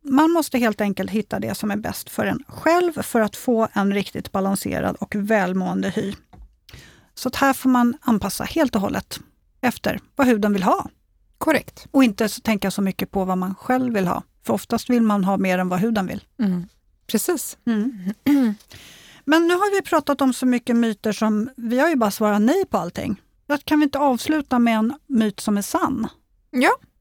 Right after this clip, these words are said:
Speaker 2: varför inte?
Speaker 1: Ja.
Speaker 2: Och det
Speaker 1: Ja.
Speaker 2: är ju, överexfoliering kan skada din hud.
Speaker 1: Exakt.
Speaker 2: Och det här stämmer ju verkligen. Och det är lite som jag var inne på förut, att använda lite för mycket av det goda kan ju verkligen vara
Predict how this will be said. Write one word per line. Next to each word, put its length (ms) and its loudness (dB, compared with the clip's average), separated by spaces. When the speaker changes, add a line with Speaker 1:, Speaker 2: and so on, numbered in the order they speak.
Speaker 2:
varför 260 0
inte? 240 -2
Speaker 1:
Ja. 220 2
Speaker 2:
Och 100 4
det 260 4
Speaker 1:
Ja. 60 -2
Speaker 2:
är 120 2
ju, 280 0
överexfoliering 840 2
kan 360 -2
skada 440 0
din 140 -2
hud. 360 -2
Speaker 1:
Exakt. 400 -6
Speaker 2:
Och 60 0
det 60 2
här 280 2
stämmer 340 -2
ju 100 -6
verkligen. 500 -8
Och 120 0
det 80 0
är 120 0
lite 320 -2
som 180 0
jag 120 0
var 80 0
inne 180 0
på 120 -6
förut, 580 -4
att 280 -2
använda 440 2
lite 220 0
för 100 -2
mycket 240 0
av 60 2
det 80 2
goda 380 2
kan 360 -4
ju 80 -2
verkligen 420 -2
vara 220 -2